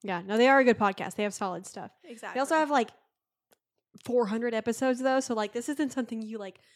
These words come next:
Speaker 1: start at the beginning, you know? Or maybe it is. I don't know.
Speaker 2: I don't know
Speaker 1: I just
Speaker 2: how
Speaker 1: don't have the
Speaker 2: pe-,
Speaker 1: time for that. <laughs>
Speaker 2: I don't know how people listen to podcasts. Like, I know for me, if it's, I, A, I don't listen to a lot of podcasts. There are few that I will,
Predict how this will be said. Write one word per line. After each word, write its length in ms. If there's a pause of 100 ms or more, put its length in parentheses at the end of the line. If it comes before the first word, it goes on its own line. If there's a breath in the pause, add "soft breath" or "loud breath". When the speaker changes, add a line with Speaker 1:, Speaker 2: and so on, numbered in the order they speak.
(180 soft breath)
Speaker 1:
start 400
at 140
the 100
beginning, 840
you 180
know? 420 (600)
Or 80
maybe 260
it 60
is. 200
I 100
don't 120
know. 80
Speaker 2:
I 100
don't 120
know 60
Speaker 1:
I 80
just 80
Speaker 2:
how 60
Speaker 1:
don't 100
have 100
the 60
Speaker 2:
pe-, 40
Speaker 1:
time 240
for 100
that. 140 (120)
<laughs> 100
Speaker 2:
I 100
don't 120
know 140
how 120
people 380
listen 340
to 100
podcasts. 800
Like, 300 (100)
I 120
know 140
for 180
me, 420
if 160
it's, 500 (340)
I, 120 (160)
A, 180
I 140
don't 260
listen 400
to 100
a 60
lot 140
of 80
podcasts. 680
There 260
are 180
few 840
that 120
I 120
will, 400